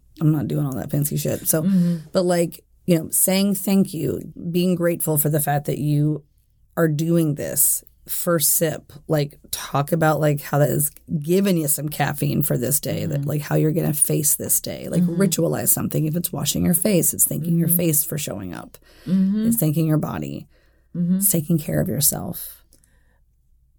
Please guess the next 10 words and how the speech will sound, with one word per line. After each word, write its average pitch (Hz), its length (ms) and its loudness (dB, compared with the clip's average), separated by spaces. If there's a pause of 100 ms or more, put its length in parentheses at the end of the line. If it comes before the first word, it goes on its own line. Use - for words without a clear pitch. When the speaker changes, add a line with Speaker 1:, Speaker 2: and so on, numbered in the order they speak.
(160)
Speaker 2:
We've 190 180 2
probably 226 260 2
heard 185 200 4
of 151 80 -4
that 151 160 2
experiment 151 640 2
of, 139 380 -2 (260)
with 156 140 0
the 160 80 6
water. 139 540 0